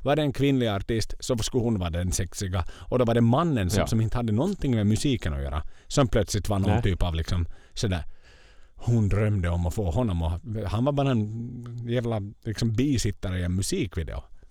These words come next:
Speaker 1: Men liksom,
Speaker 2: Ja.
Speaker 1: shit, satan vad det var mycket sex på nittiotalet, alltså.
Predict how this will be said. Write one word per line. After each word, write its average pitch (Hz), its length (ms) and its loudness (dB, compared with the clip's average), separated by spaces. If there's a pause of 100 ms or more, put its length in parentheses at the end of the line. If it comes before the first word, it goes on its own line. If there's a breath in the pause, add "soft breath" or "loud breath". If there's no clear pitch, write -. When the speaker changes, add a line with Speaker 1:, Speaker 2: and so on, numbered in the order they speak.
(100)
Speaker 1:
Men 156 240 2
liksom, 147 280 0 (280 loud breath)
Speaker 2:
Ja. 139 260 -4 (460)
Speaker 1:
shit, - 500 -4 (200)
satan - 880 -2
vad 107 120 -2
det 101 80 0
var 92 120 0
mycket 92 420 0
sex - 340 -4
på 90 140 -4
nittiotalet, 76 680 -4
alltså. 80 300 -6